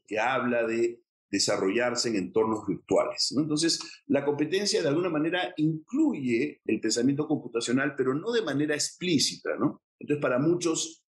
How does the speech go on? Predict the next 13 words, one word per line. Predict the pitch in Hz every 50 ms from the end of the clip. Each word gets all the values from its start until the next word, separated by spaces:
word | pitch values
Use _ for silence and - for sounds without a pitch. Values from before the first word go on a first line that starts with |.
| _ _
es | - 143 143
necesario | 156 151 151 - 117 - - 151 143 139 127 127 127 123
ser | - 139 127
más | 131 135 139 135
explícito | 135 - - - 139 139 127 - 120 113 - - 110 110 110 - _ _
en | - 123 143 147 147 143 135
la | 127 117 -
currícula | 107 107 117 123 120 117 113 113 110 110 107 - -
en | 107 98 85
relación | 85 90 87 - - 104 104
al | 104
pensamiento | 101 98 - - 87 90 90 87 101 95
computacional. | 95 87 87 85 - - - - - - -